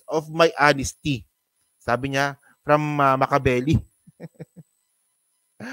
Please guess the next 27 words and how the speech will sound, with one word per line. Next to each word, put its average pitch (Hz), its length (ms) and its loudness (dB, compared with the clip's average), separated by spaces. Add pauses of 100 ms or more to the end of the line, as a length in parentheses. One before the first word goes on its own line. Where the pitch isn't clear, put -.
(300)
So, 277 160 4
umamin 415 400 6
talaga 247 160 4
si 214 160 0
Sas 160 400 2
na 170 160 -4
talagang 202 240 -2
mahirap 180 400 0
siya 147 240 -2
at - 80 -8
patay 160 240 0
gutom 143 320 -2
siya. 101 240 -2 (1500)
So, 202 80 6
hindi 240 160 6
naman 269 160 6
kasi 254 160 -4
ibig 233 240 -4
sabihin 202 480 4
na 170 160 4
naghihirap 185 560 2
ka, 156 160 2
ah, 135 320 -4
hindi 196 240 -4
ibig 202 160 -2
sabihin 185 480 0
nun 127 160 0